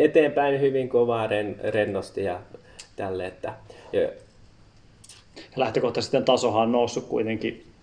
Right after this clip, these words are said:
Speaker 2: monella mittarilla hyvin paljon viime aikoina. Se myös tekee sen, että urheilijoiden pitää olla myös teknisesti paljon parempia. Et se
Speaker 1: Niin, ja
Speaker 2: niinku
Speaker 1: varsinkin, tota, se,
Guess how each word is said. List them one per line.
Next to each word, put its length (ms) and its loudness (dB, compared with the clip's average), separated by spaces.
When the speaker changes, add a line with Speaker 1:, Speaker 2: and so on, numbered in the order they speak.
Speaker 2:
monella 340 2
mittarilla 480 0
hyvin 240 0
paljon 360 2
viime 260 0
aikoina. 360 -2
Se 100 -4
myös 180 0
tekee 280 0
sen, 220 0
että 280 -6
urheilijoiden 480 0
pitää 320 2
olla 100 0
myös 180 -2
teknisesti 600 -4
paljon 280 2
parempia. 640 -2
Et 100 -16
se 100 4
Speaker 1:
Niin, 100 8
ja 40 6
Speaker 2:
niinku 180 8
Speaker 1:
varsinkin, 440 2
tota, 200 0
se, 280 0